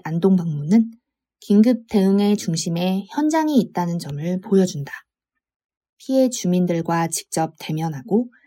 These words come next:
필요를 경청한 김 지사가 다음 날 바로 맞춤 지원을 지시했고 경기도는 마을 이장과 협력해 물품을 준비하고 전달까지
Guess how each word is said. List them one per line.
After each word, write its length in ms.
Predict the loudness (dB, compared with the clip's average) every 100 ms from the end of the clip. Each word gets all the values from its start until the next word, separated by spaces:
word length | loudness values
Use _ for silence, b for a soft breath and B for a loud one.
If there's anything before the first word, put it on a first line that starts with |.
| B B _
필요를 480 | -4 -2 0 2 2
경청한 680 | 0 -4 -2 -2 -2 -2 -4
김 200 | -2 -2
지사가 520 | -2 -6 -6 -2 -4 -6 _ _ _ _ _
다음 300 | -2 2 6
날 240 | 6 6 4
바로 360 | 0 -4 -4
맞춤 440 | -2 -4 2 6 8
지원을 460 | 8 2 0 -4
지시했고 720 | -4 -4 2 2 0 -14 -16 _ _ _ _ _ _ _
경기도는 680 | -6 -2 -2 -2 0 2 2 -4 _ _ _
마을 340 | 4 6 6
이장과 560 | 4 2 2 2 2 2
협력해 580 | 4 4 4 -2 -2 -2
물품을 440 | -2 -4 -2 -2 -2
준비하고 680 | -2 -2 -2 -6 0 0 b b b _ -8
전달까지 760 | -2 0 0 -2 -8 -10 -16